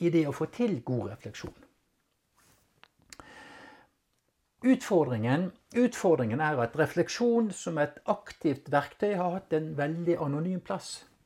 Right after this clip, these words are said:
For vi har fokusert på andre ord for det samme. Coaching, workshoper,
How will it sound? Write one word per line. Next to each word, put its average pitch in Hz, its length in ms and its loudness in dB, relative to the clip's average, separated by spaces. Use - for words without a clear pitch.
For 214 160 6
vi 262 120 6
har 190 120 6
fokusert 170 520 0
på - 180 2
andre 208 300 4
ord 247 280 4
for 233 280 2
det 151 120 0
samme. 151 340 0
Coaching, 226 800 2
workshoper, 196 840 6